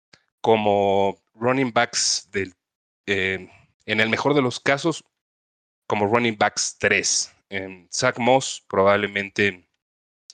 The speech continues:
eh, tenga un, una ligera ventaja, o tiene una ventaja, eh,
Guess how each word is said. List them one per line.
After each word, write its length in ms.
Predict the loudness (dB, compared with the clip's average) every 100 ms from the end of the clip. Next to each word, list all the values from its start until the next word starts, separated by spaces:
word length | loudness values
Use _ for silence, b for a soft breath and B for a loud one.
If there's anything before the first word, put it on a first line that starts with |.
| -20 _ _ -12
eh, 480 | -8 -4 -4 -6 -10 _ _
tenga 240 | -2 2 0
un, 640 | 0 -4 -4 -6 -6 -2
una 120 | -2 0
ligera 440 | -2 0 2 2
ventaja, 440 | 0 -2 -2 -2
o 40 | -2
tiene 200 | -2 0
una 160 | 0
ventaja, 760 | -2 -4 -2 0 0 2 2 -2 _ _ _ _ _ _ _ -12
eh, 260 | -10 -10